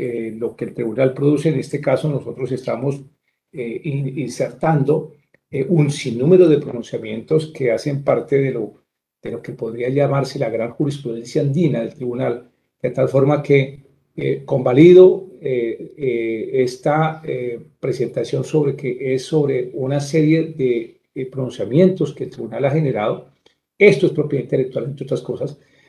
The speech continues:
pero además de eso, quiero resaltar la, eh, enorme prestancia que los fallos y las sentencias que emite nuestro tribunal, eh, permiten ante el mundo entero en la juridicidad del planeta. Hoy es considerada la tercera corte más importante del mundo.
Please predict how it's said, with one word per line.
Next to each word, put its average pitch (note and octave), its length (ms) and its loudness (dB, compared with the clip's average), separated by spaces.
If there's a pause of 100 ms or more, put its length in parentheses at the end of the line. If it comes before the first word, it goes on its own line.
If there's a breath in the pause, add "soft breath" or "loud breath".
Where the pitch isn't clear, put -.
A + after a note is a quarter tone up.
(240 soft breath)
pero D3+ 140 6
además D#3+ 260 6
de F3+ 80 10
eso, E3 340 2 (300)
quiero D#3 220 6
resaltar C#3+ 460 2
la, E3 460 0
eh, C3 320 0
enorme E3+ 720 4
prestancia D3 800 -2
que C#3 160 -4
los B2 360 -8
fallos D#3+ 580 -2 (340)
y A2 380 -12
las G#2+ 300 -10
sentencias D#3 1080 -2 (360)
que B2 180 2
emite C#3+ 300 0
nuestro D3 280 -2
tribunal, B2+ 680 -2 (360 soft breath)
eh, C3 240 -4
permiten C#3+ 680 -2
ante C#3+ 320 0
el B2+ 120 2
mundo F#3 260 6
entero F3+ 340 4
en C3+ 60 2
la A#2+ 100 -2
juridicidad C#3 600 -2
del D3+ 60 -4
planeta. D#3 580 -2
Hoy F3 340 6
es D3 160 -6
considerada C3 480 -4
la - 40 -14
tercera B2 400 -4
corte - 280 -8
más A2 160 -10
importante G2+ 560 -8
del F#2+ 120 -6
mundo. F#2 260 -16